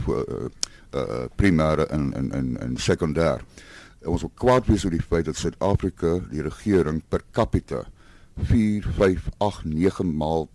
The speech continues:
meer spandeer as baie ander Afrika lande. Ons uitslaa, die uitkomste is twee, drie keer swakker. Dit is iets waar ons moet kwaad word, ons moet woedend raak daaroor, ons moet gefrustreerd raak daaroor en vra rondom dit vra.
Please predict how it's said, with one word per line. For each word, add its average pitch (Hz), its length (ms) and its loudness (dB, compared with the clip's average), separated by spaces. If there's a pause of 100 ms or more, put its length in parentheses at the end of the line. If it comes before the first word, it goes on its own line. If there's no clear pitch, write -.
meer 73 560 2 (540)
spandeer 76 680 -2
as 71 220 -4
baie 87 360 2
ander 76 200 -2
Afrika 67 320 -4
lande. 65 380 -4 (360)
Ons 78 240 -4
uitslaa, 76 440 0
die 73 140 -6
uitkomste 76 680 -2
is 73 280 -2
twee, 85 320 2
drie 73 240 -4
keer 71 220 -2
swakker. - 480 -6 (520)
Dit 87 240 4
is - 260 -4
iets 85 160 -6
waar 73 140 0
ons 69 80 -6
moet 71 160 -8
kwaad 90 320 4
word, 82 320 0
ons 69 160 -10
moet 71 80 -8 (100)
woedend 90 260 2
raak 78 220 2
daaroor, 73 440 -2 (100)
ons 67 160 -8
moet 69 120 -6
gefrustreerd 87 600 0
raak 71 200 -2
daaroor 69 440 -2 (400)
en 69 140 -4
vra 78 160 4 (100)
rondom 71 300 -4
dit 71 140 -6 (100)
vra. - 160 -8